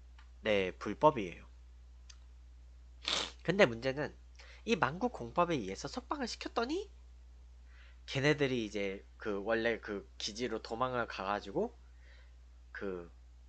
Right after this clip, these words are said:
알린 거죠. 막 "장군님, 응? 안중근의 기지가 저기에 있습니다." 해가지고 사실 그것 때문에 좀 전멸당하기도 해. 보복, 보복으로.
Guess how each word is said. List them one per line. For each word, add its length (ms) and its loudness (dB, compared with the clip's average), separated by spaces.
알린 360 4
거죠. 320 -6
막 260 -6
"장군님, 720 -4
응? 140 -2
안중근의 600 6
기지가 440 4
저기에 320 4
있습니다." 540 -2
해가지고 420 0
사실 400 2
그것 280 2
때문에 280 2
좀 200 -6
전멸당하기도 800 -4
해. 160 -12
보복, 440 6
보복으로. 500 0